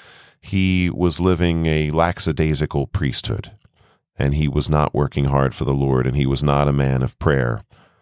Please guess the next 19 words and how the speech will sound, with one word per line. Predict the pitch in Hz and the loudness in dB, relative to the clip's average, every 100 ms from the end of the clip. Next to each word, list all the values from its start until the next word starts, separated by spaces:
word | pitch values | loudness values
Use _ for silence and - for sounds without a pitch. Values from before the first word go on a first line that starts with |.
| _ - | _ -6
And | 65 69 | -2 0
this | 69 | -2
is | 73 | 0
why | 76 76 | 2 2
the | 76 | 2
Lord | 78 90 87 | 2 2 0
condemned | - 80 71 87 90 80 | -6 -10 -6 -6 -6 -8
him | 80 76 78 78 - | -8 -6 -8 -10 -2
to | 87 | 2
hell, | 110 131 71 | 4 4 0
because | 62 71 - 80 73 - - - - _ _ | -2 -4 0 0 2 -2 -4 -20 -20 _ _
he | - 82 | -2 2
was | 80 76 | 2 0
using | 95 90 90 87 78 | -2 2 2 2 -2
the | 78 | -2
graces | 82 85 - 80 78 | -2 -2 -4 -4 -4
of | 69 | -6
the | 71 | -8
priesthood | - 101 - - 87 82 | -4 -4 -2 -2 -2 -2